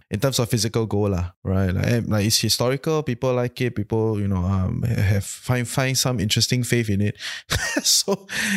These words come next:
yeah, i-, if pebbles were the consensus, my, my goodness, H D B flats are amazing, right? So it's just so many pebbles <laughs> on the, on the ground. <laughs> But yeah, it's just gold is gold lah,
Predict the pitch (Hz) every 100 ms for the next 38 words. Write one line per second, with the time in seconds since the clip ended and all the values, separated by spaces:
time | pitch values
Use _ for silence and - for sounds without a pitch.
0 | 165 120 113 104 92 95 107 104 123 -
1 | - 139 170 175 - 110 104 101 98 98
2 | 101 95 101 101 107 104 95 98 98 92
3 | 95 104 117 98 - - _ 147 147 131
4 | 135 147 110 104 95 95 98 110 92 -
5 | 107 104 98 92 104 - 131 120 120 101
6 | 104 110 - 113 113 - - - - -
7 | - - - 170 - - - - 254 285
8 | 156 170 175 - 165 - - 180 - 240
9 | 202 - 147 180 123 123 156 165 120